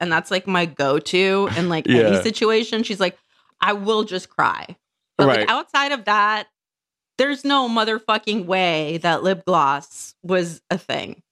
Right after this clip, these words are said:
Speaker 2: No.
Speaker 1: They keep manufacturing some bullshit that I'm like, "This is so boring and terrible," that I'm just like, "You really didn't need to do all that." Like, just let those people go and ruin their lives, like, without us watching.
Speaker 2: Right,
Speaker 1: I mean,
Speaker 2: right.
Speaker 1: Gino and Jasmine, like,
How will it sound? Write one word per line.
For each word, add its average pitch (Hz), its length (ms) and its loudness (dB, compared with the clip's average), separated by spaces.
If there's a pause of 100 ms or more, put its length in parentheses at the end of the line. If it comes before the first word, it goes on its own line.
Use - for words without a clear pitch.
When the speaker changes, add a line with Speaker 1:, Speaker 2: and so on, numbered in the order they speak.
(140)
Speaker 2:
No. 127 380 2
Speaker 1:
They 226 80 2
keep 262 260 -4
manufacturing 202 920 -2
some 175 180 -2
bullshit 170 560 -2
that 143 100 0
I'm 160 200 0
like, 156 300 -4
"This 185 180 -4
is 240 180 -4
so 190 600 0
boring 165 800 -2
and 160 220 -4
terrible," 170 680 0
that 170 120 0
I'm 165 140 -2
just 165 240 -12
like, 147 300 -4 (580)
"You 277 140 2
really 339 220 2
didn't 294 280 0
need 247 180 -2
to 262 80 -4
do 247 240 0
all 262 220 -2
that." 254 460 -2 (220)
Like, 226 140 -2
just - 240 -4
let 220 260 0
those 262 220 -2
people 214 380 -6 (160)
go 165 320 0
and 180 140 -4
ruin 175 260 -2
their 175 160 0
lives, 156 420 -2
like, 175 140 -2
without 160 260 0
us 165 180 -10
watching. 226 720 -2
Speaker 2:
Right, 110 180 2
Speaker 1:
I - 40 0
mean, 170 100 -2
Speaker 2:
right. 92 120 2
Speaker 1:
Gino 170 160 0
and 170 80 -4
Jasmine, 175 560 -2
like, 143 280 -4